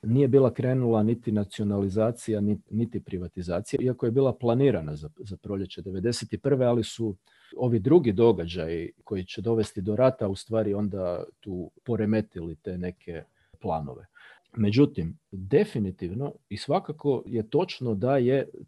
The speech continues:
tvornički tjednik registrirao te neke pomake koji su se događali u društvu, a koji su bili posebno relevantni za poduzeće kao što je Borov i za njegove radnike. Ono što mi prvo pada na pamet, jer mi se čini da je to bilo nekako naj-,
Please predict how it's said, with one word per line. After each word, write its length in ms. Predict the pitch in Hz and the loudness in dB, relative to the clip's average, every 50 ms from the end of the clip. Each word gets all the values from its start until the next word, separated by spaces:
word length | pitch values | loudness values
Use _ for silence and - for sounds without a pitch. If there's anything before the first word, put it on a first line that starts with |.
| - _ | -8 _
tvornički 520 | - 131 147 160 156 - - - - - | -2 0 0 0 -2 -6 -6 -8 -10 -8
tjednik 500 | - 127 139 156 156 147 120 - _ - - - | -4 -2 -2 -2 -2 -4 -6 -8 _ -12 -6 -6
registrirao 760 | 110 101 101 104 - - - 151 165 180 165 135 117 110 104 - - - _ | -4 -4 -4 -6 -6 -4 0 2 2 2 2 2 0 0 -2 -6 -10 -10 _
te 140 | - 131 | -4 -4
neke 360 | 113 131 131 - - 117 104 92 - _ _ _ _ _ _ _ _ _ _ _ | -2 -4 -4 -4 -2 -2 -2 -4 -6 _ _ _ _ _ _ _ _ _ _ _
pomake 760 | - 135 135 143 147 127 107 - - - - 110 104 104 95 - | 0 2 2 4 2 0 -2 -4 -6 -4 -4 -2 -2 -4 -6 -6
koji 200 | - 117 104 104 | -6 -6 -6 -6
su 180 | - - - | -8 -12 -18
se 180 | - - - 107 | -16 -12 -10 -6
događali 640 | 95 113 107 95 113 113 113 120 113 110 107 95 - _ _ _ - | -4 -4 -2 -2 0 0 0 0 0 -2 -2 -4 -6 _ _ _ -12
u 160 | - - 110 | -8 -6 -4
društvu, 600 | 98 101 120 135 135 120 - - - 165 220 202 - - _ _ - | -2 0 2 2 2 0 -2 -6 -10 -10 -10 -10 -12 -14 _ _ -8
a 160 | 113 110 107 | -8 -6 -4
koji 140 | - 131 113 | -2 -4 -4
su 140 | - - | -4 -2
bili 240 | 117 131 143 135 113 | 0 2 4 2 4
posebno 440 | 120 143 135 131 - 120 123 120 117 | 2 0 0 0 -2 -4 -4 0 2
relevantni 640 | 117 113 113 110 107 123 123 120 113 - 117 110 107 | 2 4 4 2 2 0 0 -2 -4 -4 -4 -4 -4
za 380 | 95 104 104 101 98 95 92 - - | -2 -2 -2 -2 -2 -2 -4 -6 -6
poduzeće 500 | - 110 95 98 95 104 113 110 110 - | -6 -6 -4 -4 0 2 0 0 0 -4
kao 200 | 95 - 110 104 | -8 -8 -8 -8
što 180 | 92 - - 107 | -8 -8 -8 -8
je 60 | 95 | -6
Borov 320 | 90 80 82 71 67 - - | -6 -6 -6 -8 -8 -8 -8
i 40 | 104 | -8
za 120 | 95 95 90 | -6 -4 -4
njegove 360 | 90 92 82 87 87 87 82 | -2 -2 -2 -4 -4 -6 -4
radnike. 340 | 80 78 67 62 62 62 - | -4 -4 -4 -6 -8 -12 -8
Ono 200 | - - 127 135 | -4 -2 -2 -2
što 160 | 120 - - 123 | -2 -2 -2 0
mi 160 | 120 113 - | 0 0 2
prvo 220 | 175 185 165 135 | 0 0 0 0
pada 280 | 104 - 139 143 143 135 | -2 0 0 0 0 0
na 120 | 123 113 | -2 -2
pamet, 400 | - - 131 135 135 127 113 - | -2 -2 -2 -2 -2 -4 -6 -4
jer 80 | 117 107 | -4 -4
mi 100 | 110 107 | -4 -6
se 140 | 107 - 107 | -6 -10 -14
čini 260 | - - 135 135 123 | -12 -8 -8 -6 -4
da 80 | 110 | -2
je 100 | 113 107 | -4 -4
to 140 | - - 123 | -4 -6 -6
bilo 260 | 113 117 127 123 117 | -4 -4 -4 -4 -4
nekako 440 | 113 120 120 - - 110 - - 113 | -4 -6 -8 -10 -12 -18 -12 -8 -4
naj-, 540 | 107 104 110 117 117 117 113 113 107 98 98 | -4 -2 -2 -2 -2 -4 -4 -4 -6 -6 -8